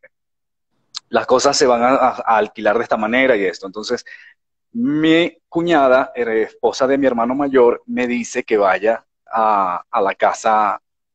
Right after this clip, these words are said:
a la, a su casa y que le preguntara a su hermano que tiene una agencia de festejos. Cuando yo vi todo, todo lo que significaba la agencia de festejos, porque tenía absolutamente de todo,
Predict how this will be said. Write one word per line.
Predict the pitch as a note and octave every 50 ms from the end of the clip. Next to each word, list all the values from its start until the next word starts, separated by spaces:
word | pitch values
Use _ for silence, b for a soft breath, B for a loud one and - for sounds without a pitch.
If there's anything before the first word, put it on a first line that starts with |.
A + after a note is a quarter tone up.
| _ _
a | - G#2
la, | G2 G#2 A2 A2
a | A2
su | - C3 A#2+
casa | - C#3 C3 A#2+ - C3 C3+ -
y | B2+ A#2
que | - A2+
le | G#2+ A2
preguntara | - A2 G2+ G#2 G2+ G#2 G#2 G#2
a |
su | G#2 C#3+
hermano | C3+ B2+ A#2+ A#2 A#2+ B2+
que | - C3+
tiene | - G#2+ G2 G2+
una | G#2+ G2+
agencia | G#2 A2 G2+ - G#2
de | G#2
festejos. | - A2+ G#2+ - - B2+ A#2 G#2+ G#2 F#2 - _
Cuando | B2+ B2 A#2 B2
yo | B2 C#3 D3
vi | E3 F3 -
todo, | _ - F3+ F3 F3 F3+ E3+ - - _ _ _ _
todo | - C#3+ C#3+ D#3 F3
lo | F3 E3+ C#3
que | - A#2+ G#2+
significaba | - A2 A2 A2 G2+ - G2 - - G#2+ G#2 A2+ A#2+
la | C3
agencia | A#2+ A2 G2+ G#2+ A#2
de | B2 B2
festejos, | - G2+ G2 - A#2 A2 G#2+ G2 -
porque | G2+ F#2+ - - G2
tenía | - G2 F#2+ G2+ G#2+ A2+ B2 - - _ _ _ _
absolutamente | - A#2+ - - G#2 G#2 - A2 A2 A2+ G#2 - A2+
de | G#2+
todo, | - - A2 G2+ F#2+ B